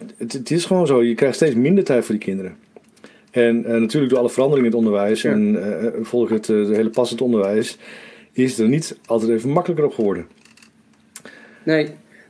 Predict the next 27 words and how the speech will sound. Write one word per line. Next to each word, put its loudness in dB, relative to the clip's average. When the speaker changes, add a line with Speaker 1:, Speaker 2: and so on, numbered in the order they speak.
Speaker 2:
nee, 2
dat 0
is -4
het -8
ze-, 0
dat 2
is -8
het -10
zeker 0
niet -2
zo. 0
En, 0
ehm, 2
dan 0
begint 0
het -2
ook, 2
ja, 2
nogmaals, 0
het -6
begint -2
bij, 2
het -4
eerste 0
gewoon 0
bij 4
het -4